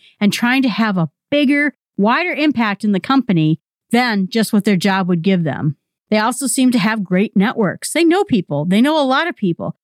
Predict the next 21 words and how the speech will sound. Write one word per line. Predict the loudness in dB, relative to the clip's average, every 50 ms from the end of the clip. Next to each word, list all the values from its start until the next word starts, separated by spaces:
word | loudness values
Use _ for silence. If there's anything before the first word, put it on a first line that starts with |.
| _ -4
and | 0 2 2
a | 2
lot | 2 2 0 -2 -4
of | -6
people | -6 -6 -8 -6 -2 0 2
know | 2 4 4 2 2 2 2
them. | 2 2 0 0 -4 -6 -10 -14 -16 _ _ _ _ _ _ _ _ _ -4
They | -4 -2 0
also | 0 -2 0 0 -2 0 0
get | 2 2 2 2
a | 0
lot | 0 0 0 0 -2
of | -2 -2
respect | -2 -2 -4 -2 -4 -4 -4 -4 -6 _ -20 _ _ _ _
from | -4 0 0 2 4 4 4 2 0 _ _ _ 0
not | 0 0 0 0 -4
only | -4 -4 -4 -4 -2 -2
the | -4 0
people | 0 -2 0 0 0 0
around | 2 2 0 0 0 0 0 0
them, | 0 0 0 -2 -2